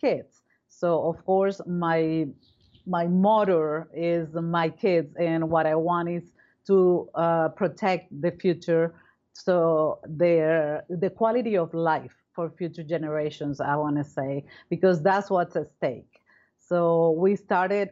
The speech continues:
in the foundation, not focusing so much into health or education, but now we do seventy percent of our support is for climate and climate solutions. And then the other thirty percent, we still do health and education.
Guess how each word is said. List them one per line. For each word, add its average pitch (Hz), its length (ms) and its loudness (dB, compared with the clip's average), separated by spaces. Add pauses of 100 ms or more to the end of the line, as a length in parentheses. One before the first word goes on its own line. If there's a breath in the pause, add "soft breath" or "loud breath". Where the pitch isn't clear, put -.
in 175 340 -6
the 185 140 -2
foundation, 180 880 -4
not 180 340 -4
focusing 185 460 -4
so 175 200 -2
much 170 400 -4
into 175 300 -6
health 170 380 0
or 185 80 0
education, 175 840 -2
but 156 160 -2
now 170 260 0
we 175 140 0
do 175 220 -2 (340 loud breath)
seventy 208 380 0 (220)
percent 185 420 -2
of 170 140 -4
our 175 100 0
support 175 640 -2
is 165 220 -4
for 165 240 -2
climate 170 640 -2
and 170 200 -6
climate 165 340 -2
solutions. 190 720 -6 (320 soft breath)
And 170 180 -2
then 175 160 4
the 180 120 2
other 170 240 2
thirty 170 300 0
percent, 175 400 -4
we 196 120 0
still 254 320 0
do 180 320 0
health 165 300 -2
and 160 120 -4
education. 156 680 -2